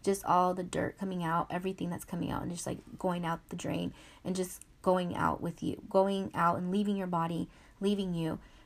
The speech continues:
When you get out, you feel refreshed, um, you're cleaner, obviously,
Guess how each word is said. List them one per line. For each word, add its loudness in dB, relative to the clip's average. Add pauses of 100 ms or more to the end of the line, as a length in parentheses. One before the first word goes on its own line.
When -2
you -2
get 2
out, 4
you -6
feel -2
refreshed, 0 (280)
um, -2
you're -2
cleaner, 0
obviously, -4